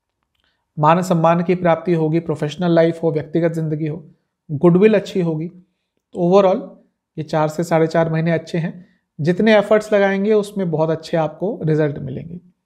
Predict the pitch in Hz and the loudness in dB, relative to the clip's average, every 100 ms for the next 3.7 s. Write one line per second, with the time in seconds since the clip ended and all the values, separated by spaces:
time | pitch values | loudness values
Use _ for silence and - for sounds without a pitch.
0 | _ _ _ _ 160 185 185 175 175 - | _ _ _ _ 0 0 2 2 2 0
1 | 208 196 185 180 180 226 - _ _ _ | 0 0 0 0 -2 -2 -8 _ _ _
2 | - - 170 196 208 214 214 202 220 180 | -8 2 4 6 6 2 0 -2 0 0
3 | 165 165 165 175 175 202 - | 0 0 0 -2 -2 -6 -8